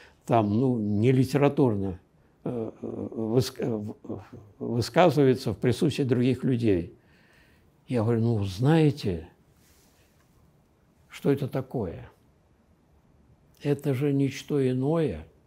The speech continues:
как те гадкие испражнения,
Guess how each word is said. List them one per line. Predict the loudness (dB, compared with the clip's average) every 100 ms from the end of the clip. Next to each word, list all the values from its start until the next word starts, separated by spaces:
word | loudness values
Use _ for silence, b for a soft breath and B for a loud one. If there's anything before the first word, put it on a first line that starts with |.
| _ _ _ _
как | -4 -4
те | -2 -2
гадкие | 0 -2 -2 -4 -4 -4 -4
испражнения, | -10 -8 -4 -4 -2 -4 -4 -4 -6 -10 -12